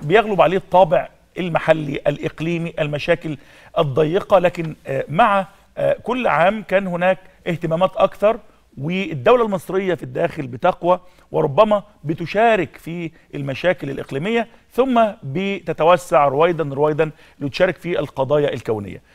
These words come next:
ربما من حسن الطالع أننا نستقبل في بداية العام، العام الجديد، بمؤتمر أو منتدى شباب العالم نناقش هذه القضايا الكونية، وعلى رأسها قضية المناخ والبيئة. وفي نهاية العام في شهر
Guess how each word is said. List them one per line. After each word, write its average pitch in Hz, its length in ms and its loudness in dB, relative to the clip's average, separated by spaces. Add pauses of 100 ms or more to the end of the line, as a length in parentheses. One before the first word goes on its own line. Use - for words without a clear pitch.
(220)
ربما 262 400 6
من 208 220 -2
حسن 170 340 -6
الطالع 104 520 0 (840)
أننا 185 260 4
نستقبل 185 520 -2
في 139 100 -6
بداية 165 240 2
العام، 185 360 2 (540)
العام 147 320 4
الجديد، 170 420 -4
بمؤتمر 202 640 2
أو 180 120 2
منتدى 180 420 2 (100)
شباب 185 320 4
العالم 175 400 0 (280)
نناقش 180 440 2
هذه 170 180 4
القضايا 156 460 0
الكونية، 208 560 -2 (300)
وعلى 220 280 10
رأسها 185 340 4
قضية 160 460 -2
المناخ 139 400 -4
والبيئة. 120 360 -6 (380)
وفي 220 220 4
نهاية 277 340 6
العام 180 240 4
في 151 120 -8
شهر 151 340 -4